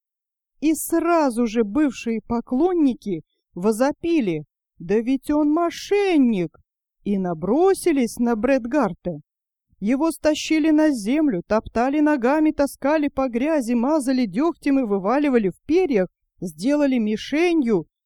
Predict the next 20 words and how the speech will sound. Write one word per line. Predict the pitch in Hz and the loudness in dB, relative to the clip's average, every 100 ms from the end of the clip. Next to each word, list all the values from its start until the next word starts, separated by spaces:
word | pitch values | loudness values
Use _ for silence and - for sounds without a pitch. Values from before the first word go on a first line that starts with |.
| _ - | _ 0
и | 285 | 0
до | 214 294 | 2 -2
сих | - 302 - | 0 -2 -2
пор | - 302 254 | 0 2 2
в | |
него | 269 269 254 | 2 4 2
летят | 240 240 262 240 - | 0 0 -2 -2 0
комья | 254 233 208 | 2 4 2
грязи. | 208 233 233 170 165 - _ _ _ _ _ _ _ | 0 0 0 0 -6 -14 _ _ _ _ _ _ _
В | 185 | -2
результате | 247 277 330 - 349 359 330 | 0 0 -2 0 0 0 -2
Брэд | 233 226 320 | -2 -2 -2
Гарт | 233 202 269 294 - | -4 -4 -4 -4 -6
прочёл | 220 190 - 294 277 | -4 -4 -2 -2 -2
только | 240 285 - 262 | 0 0 0 -4
девятнадцать | 185 233 247 220 277 - 254 | -2 -4 -4 -2 -4 -4 -10
лекций | 202 233 262 - 240 | -4 -4 -4 -6 -6
за | 190 208 | -4 -4
целый | - 269 220 | -2 0 0
год | 165 196 | 0 0